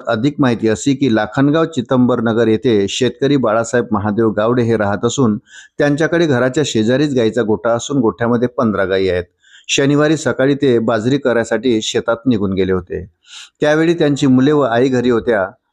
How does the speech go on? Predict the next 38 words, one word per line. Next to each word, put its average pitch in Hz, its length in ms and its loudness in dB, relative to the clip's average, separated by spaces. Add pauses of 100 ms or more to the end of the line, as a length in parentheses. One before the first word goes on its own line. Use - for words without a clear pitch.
(100)
बारा 123 280 -2
वाजण्याच्या 123 480 0
दरम्यान 117 480 0
गोठ्यातील 127 500 -2 (140)
चार 143 240 0
गायी 127 240 2
मोठमोठ्याने 120 580 0
हांबरून 110 540 2 (100)
तडफडू 127 340 2
लागल्याने 123 540 2 (380)
त्यांच्या 151 340 0
मुलांनी 143 420 2
बाळासाहेब 127 600 0
गावडे 110 260 2
यांना 117 220 0
फोन 117 300 0
करून 104 180 0
सांगितलं. 87 580 -6 (460)
गावडे 143 260 2
हे 143 140 2
घरी 120 280 0
आले 131 160 2
असता 117 260 -2
गायी 107 340 0 (140)
तडफडत 101 400 -2
होत्या. 85 320 -6 (680)
त्याच 175 320 0
वेळी 165 160 4
त्यांनी 156 260 0
तात्काळ 160 460 -2
प्राण्यांचे 135 540 0
डॉक्टर 117 340 0
निवृत्ती 135 720 2
महेत्रे 123 580 2
व 120 120 2
त्यांचे 120 340 0
सहकारी 123 400 0
यांना 117 340 2